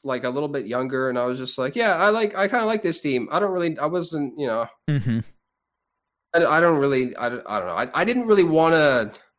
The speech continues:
Speaker 1: I guess I wasn't even really a huge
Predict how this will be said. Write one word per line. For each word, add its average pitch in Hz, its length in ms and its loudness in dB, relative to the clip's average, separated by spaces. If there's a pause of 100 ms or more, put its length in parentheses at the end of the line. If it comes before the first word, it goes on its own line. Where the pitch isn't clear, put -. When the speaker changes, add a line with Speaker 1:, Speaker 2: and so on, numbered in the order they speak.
(1800)
Speaker 1:
I 294 40 0
guess 294 80 -4
I 311 60 4
wasn't 220 340 2
even 175 220 0
really 135 760 0
a 117 120 -4
huge 143 920 -6